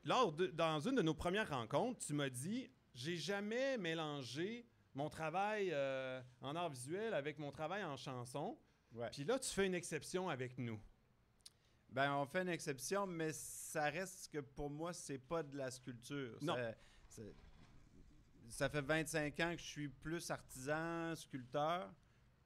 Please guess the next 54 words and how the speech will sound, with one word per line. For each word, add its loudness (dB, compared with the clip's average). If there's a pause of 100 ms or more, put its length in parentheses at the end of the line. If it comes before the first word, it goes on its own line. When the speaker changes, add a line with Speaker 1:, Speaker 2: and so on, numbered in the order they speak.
(340)
Speaker 2:
Puis -4
oui, 2
après 2
ça, -6
je -4
me -4
suis -10
transformé -2
en -2
auteur, -4
compositeur, -6
interprète. -4 (720)
Mais -2
là, 4
il 6
n'y 2
a 4
pas 4
à 6
li-, -4
à, -2
à -4
proprement 0
dit -12
des -4
sculptures -4
dans -2
le -6
tableau. -4
Il -8
y -4
a -2
Speaker 1:
C'est 4
Speaker 2:
des 6
Speaker 1:
vrai. 2
Speaker 2:
installations. -2
Speaker 1:
Et, -6
ouais, 10
alors, 6 (360)
le 6
tableau, 4
il 4
est 6
basé 6
sur -4
une 0
de 0
tes -4
chansons. -2 (180)
Speaker 2:
Sous -2
le 4
bruit 0
des 0
hélicos. 0